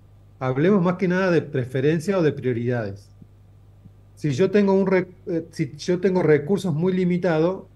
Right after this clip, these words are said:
me voy a enfocar en, eh, recipientes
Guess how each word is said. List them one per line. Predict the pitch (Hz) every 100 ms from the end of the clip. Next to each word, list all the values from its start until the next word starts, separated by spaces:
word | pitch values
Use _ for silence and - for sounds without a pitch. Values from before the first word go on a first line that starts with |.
| - - - - - - - -
me | 120 117 131 139
voy | 131 156 175
a | 180
enfocar | 175 - 165 175 185 214 - -
en, | 165 143 123 110 110 - - - - - - - - - -
eh, | 151 139 135 127 127 123 120 120
recipientes | 131 139 143 127 180 185 190